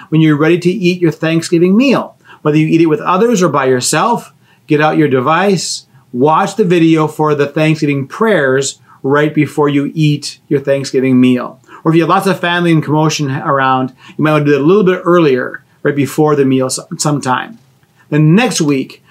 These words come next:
we're starting our new Advent series. We're gonna be, um, you'll be getting a mailing this week of a packet of things that you can take and use as a countdown towards Christmas. We'll start that, um, next Sunday and Monday in our video. And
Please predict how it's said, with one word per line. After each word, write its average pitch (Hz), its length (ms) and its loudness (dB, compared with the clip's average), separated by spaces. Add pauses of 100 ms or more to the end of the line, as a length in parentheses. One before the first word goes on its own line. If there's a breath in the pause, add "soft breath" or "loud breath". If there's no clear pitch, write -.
(120)
we're 156 140 0
starting 175 420 0
our 143 160 -2
new 220 500 2
Advent 208 560 0
series. 220 800 0 (300 soft breath)
We're 151 120 2
gonna 151 140 2
be, 147 300 0
um, 151 300 -2
you'll 151 140 2
be 151 100 2
getting 151 200 2
a 139 60 0
mailing 190 580 2
this 202 220 2
week 208 340 2
of 151 140 -4
a 135 80 -2
packet 247 640 -4 (320 loud breath)
of 151 160 -6
things 175 180 0
that 151 100 0
you 151 140 2
can 135 200 -2
take 190 260 -2
and 156 180 0
use 190 280 4
as 160 100 0
a 139 80 -2
countdown 202 680 -2
towards 175 280 0
Christmas. 143 640 -6 (340 loud breath)
We'll 135 100 0
start 175 320 -2
that, 175 360 -2
um, 139 220 -2
next 143 280 -4
Sunday 196 420 2
and 165 140 2
Monday 185 340 2
in 196 80 2
our 156 140 0
video. 196 460 2
And 202 140 -6